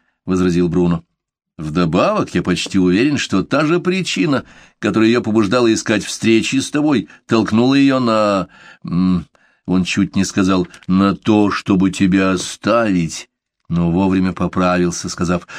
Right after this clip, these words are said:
э, на то, чтобы уйти». Мартин еще минуту смотрел на него, потом снова углубился в свои думы и довольно долго молчал.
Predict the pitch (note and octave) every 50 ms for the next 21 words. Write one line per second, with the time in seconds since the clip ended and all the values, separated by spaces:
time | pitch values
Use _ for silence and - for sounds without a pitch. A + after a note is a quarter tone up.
0 | - - - G#2 G#2 G2+ G2 G2 A2 A#2 A2+ - - A#2 A#2+ A#2+ A2 - - G#2+
1 | F#2+ F#2+ F#2+ F#2+ F#2+ G2+ F#2+ F2 E2 - - F#2+ G2 A2 A#2+ - - - _ _
2 | _ _ _ _ _ _ _ _ _ _ _ _ _ _ _ _ _ _ _ _
3 | _ _ _ _ _ _ _ - F2 F2 F2+ F2+ E2+ E2 - - - F2+ F2 E2
4 | - _ _ _ _ _ _ _ _ _ - E2 E2 D2 - - - - - G#2+
5 | G#2+ A2 A2 G#2+ G#2 - - - - A2 G#2 F2+ A2 G#2+ G#2+ G#2+ G#2+ G#2+ G#2+ G#2+
6 | G#2 G#2+ G2+ - _ _ _ _ _ _ _ _ _ _ _ _ _ _ _ -
7 | C3+ A#2+ A#2 - - - A2+ G#2 G2+ G2+ G2 F#2+ F#2+ F#2 F2+ F2+ F2 _ _ _
8 | _ _ E2+ F2 D#2+ E2 E2+ E2+ D2+ F2 G#2 B2 A#2 - - - E2+ - - A2+
9 | A2+ A2+ A#2 G#2+ G#2+ A2 G#2+ G#2+ G#2 F#2 - - - - - _ - - - -
10 | C3 B2+ D3+ E3 C#3 A#2 G#2+ C#3 D3 C3+ C3 C3 B2+ C3 A#2+ - - G#2+ G2 F#2
11 | F2+ F2 E2+